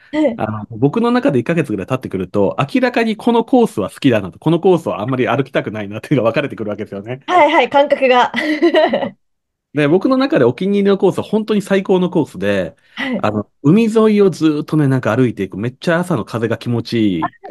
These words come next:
Speaker 1: いですね。
Speaker 2: 場所なんですよ。もう本当最高で。で、そことやっぱ一位と、あの、う-、あの、最下位は相当差があるわけですよ。
Speaker 1: <laughs>
Speaker 2: で、その最下位のコース歩く時って、い-、あ、あの、行く瞬間嫌だなって気持ちが起こるんですね、少し。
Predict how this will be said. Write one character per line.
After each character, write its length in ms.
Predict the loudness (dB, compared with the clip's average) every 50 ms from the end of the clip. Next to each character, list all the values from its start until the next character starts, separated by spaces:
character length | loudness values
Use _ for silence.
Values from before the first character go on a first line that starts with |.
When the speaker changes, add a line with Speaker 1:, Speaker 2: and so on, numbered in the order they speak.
| -10 -8
Speaker 1:
い 40 | -6
で 0 |
す 40 | -4
ね。 60 | -4
Speaker 2:
場 60 | -6 -6
所 100 | -6 -6
な 80 | -6 -6
ん 40 |
で 80 | -6 -8
す 60 | -8
よ。 120 | -10 -8 -6
も 120 | -6 -4
う 20 | -4
本 120 | -2 -2
当 80 | -2 -2
最 220 | 0 0 0 0
高 220 | 0 -2 -4 -2 -2
で。 260 | -4 -4 -4 -6 -8 _ _ _ _ _ _ _ _
で、 140 | 0 0 0
そ 140 | 0 0 0
こ 140 | 0 0 0
と 160 | 2 2 2
や 80 | 2 0
っ 80 | 0
ぱ 160 | -2 -4 -4 -4
一 340 | -4 -4 -6 -6 -8 -4 -2
位 200 | 0 0 0 0
と、 280 | 0 0 0 0 -2 -4 -6
あ 80 | -6
の、 180 | -6 -4 -4 -6
う-、 120 | -6 -8 -10 -10 -10 -10 -8
あ 100 | -8 -8
の、 120 | -8 -8 -6
最 240 | -4 -2 -2 -2 0
下 140 | 0 0
位 60 | 0 0
は 120 | -2 -4
相 280 | -8 -6 _ -4 -4 -4
当 200 | -2 -4 -4 -2
差 160 | 0 0 0
が 120 | 0 0
あ 40 | 0
る 80 | 0 -2
わ 80 | -2
け 80 | -2 -6
で 100 | -8 -6
す 80 | -6
よ。 60 | -6 -6
Speaker 1:
<laughs> 320 | -6 -8 -6 -4 -2 0
Speaker 2:
で、 200 | 2 2 2 2 0 -2 -6 -6 -8 -12 -12 -4 -2
そ 60 | 0
の 220 | 0 2 0 -2 -4 -8 -12 _
最 260 | 0 0 2 2 2
下 160 | 2 2 2
位 60 | 2 2
の 100 | 0 2
コ 140 | 2 2
ー 20 | 2
ス 100 | 2 0
歩 180 | -2 -2 -2
く 60 | -4 -4
時 200 | -6 -8 -8 -10
っ 20 |
て、 340 | -6 -2 0 2 2 0 -2 -6 _
い-、 120 | -12 -12 -10 -8
あ、 220 | -4 -2 -2 0 0
あ 80 | 0
の、 220 | 0 0 -2 -2 _ -2
行 120 | 0 2
く 100 | 4 4
瞬 220 | 4 2 0 2 2
間 160 | 2 2 2
嫌 160 | 2 4 4
だ 100 | 2 2
な 100 | 2 0
っ 40 | -2
て 80 | -4
気 120 | -6 -6 -6
持 80 | -6 -4
ち 80 | -2
が 60 | -2 0
起 20 |
こ 80 | 0 0
る 80 | -2
ん 20 | -2
で 60 | -4
す 60 | -8
ね、 60 | -8
少 140 | -4 -2 -2
し。 220 | -2 -2 -6 -10